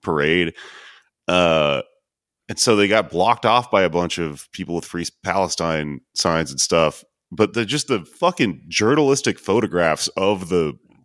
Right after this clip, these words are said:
the convertible, the Hamburglar has kind of thrown himself over the <laughs> seats. He kind of looks like he was assassinated.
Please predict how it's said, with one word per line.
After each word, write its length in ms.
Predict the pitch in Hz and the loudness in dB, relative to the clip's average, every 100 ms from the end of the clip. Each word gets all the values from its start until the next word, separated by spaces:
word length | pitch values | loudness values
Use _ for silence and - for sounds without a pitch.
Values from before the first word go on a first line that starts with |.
| _ | _
the 80 | - | -12
convertible, 760 | 90 82 101 107 85 76 69 - _ _ _ _ _ _ - | -8 0 4 4 4 0 -2 -6 _ _ _ _ _ _ -4
the 120 | 110 | -2
Hamburglar 560 | - 185 226 247 190 135 | 0 0 2 2 2 2
has 120 | 123 | 0
kind 320 | - 135 139 | 0 0 2
of 80 | 120 | 0
thrown 360 | - 104 107 101 | 0 0 2 2
himself 520 | 101 90 101 87 - | 0 0 0 0 0
over 420 | - 87 80 85 | 2 2 2 -2
the 140 | 80 78 | -4 0
<laughs> 0 | |
seats. 880 | - - - - 185 190 - - - 185 180 - 302 - - - | 0 0 -2 -2 0 0 0 0 0 -2 -4 -2 0 0 -2 -2
He 220 | 180 180 | -2 -2
kind 380 | - 143 127 160 | -2 0 0 0
of 140 | 110 | 0
looks 220 | 120 - | 0 0
like 180 | 131 107 | 0 -2
he 220 | 98 113 117 | -4 -4 -2
was 140 | 104 | -4
assassinated. 920 | 104 - 95 95 82 78 80 82 82 | -8 -4 -2 -2 -2 -2 0 0 -2